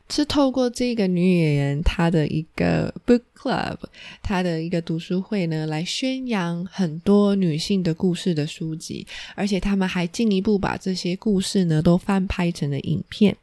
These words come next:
并且呢，还在Hello Sunshine这个电视频道播出。好，那这边我就把整个新闻再念一次咯。T S M C, Netflix,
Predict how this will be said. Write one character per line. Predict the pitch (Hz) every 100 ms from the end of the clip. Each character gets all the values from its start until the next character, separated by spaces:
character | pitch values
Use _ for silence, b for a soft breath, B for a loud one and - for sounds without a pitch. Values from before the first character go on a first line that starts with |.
| _ _
并 | - 294
且 | 233 185
呢， | 170
还 | 185 180
在 | 226
Hello | 220 - 190 220 240 208
Sunshine | 202 - 226 247 254 208 175 156 160
这 | 185 185
个 | 185 165 160
电 | 170 220 196
视 | - 202
频 | 175 160 151
道 | 170 156
播 | 156 156 151 156
出。 | - - 165 151 147 147 170 _ _ _
好， | - 269 349 b b b
那 | - 247 233 226
这 | 240
边 | 233 240
我 | 220
就 | 196 220
把 | 202 - -
整 | - 196 190 180 180
个 | 208
新 | 226 247 247
闻 | 220
再 | 208 220
念 | 214 214
一 | 202
次 | 202 -
咯。 | 214 208 202 214 _ _ _ _ _ _
T | - 277 285
S | 277
M | 254 254 254
C, | - 220 196 -
Netflix, | 202 220 226 - 196 170 -